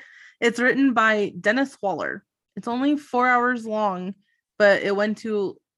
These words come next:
or it went into, like, a really extensive history of the beliefs of the Tlingit people and other legends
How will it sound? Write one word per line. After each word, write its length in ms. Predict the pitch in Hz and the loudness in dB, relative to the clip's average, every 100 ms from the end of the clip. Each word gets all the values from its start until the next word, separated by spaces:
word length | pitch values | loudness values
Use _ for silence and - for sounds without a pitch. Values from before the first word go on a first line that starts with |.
| _ _ _ _ | _ _ _ _
or 220 | 180 175 - | -6 -6 -4
it 120 | 185 | -4
went 180 | 180 156 | -4 -4
into, 500 | 185 190 - 165 156 | -6 -6 -6 -6 -6
like, 220 | 170 165 180 | -4 -2 0
a 60 | |
really 240 | 175 185 185 | 2 4 2
extensive 540 | - - 180 180 170 | 0 -4 -4 -2 -4
history 460 | - 185 - 214 208 | -4 -4 -4 -2 -2
of 140 | 185 | -2
the 80 | 180 | -6
beliefs 400 | 170 165 180 - | -4 -2 -2 -4
of 120 | 180 | -6
the 100 | 185 | -6
Tlingit 400 | 180 202 208 226 | -6 -6 -6 -6
people 500 | - 247 247 262 277 _ _ _ - | -8 -8 -4 -2 -2 _ _ _ -4
and 120 | 196 | -2
other 380 | 165 202 208 202 | 2 2 2 2
legends 840 | 185 196 233 196 190 185 180 185 | 2 2 0 0 -4 -4 -8 -10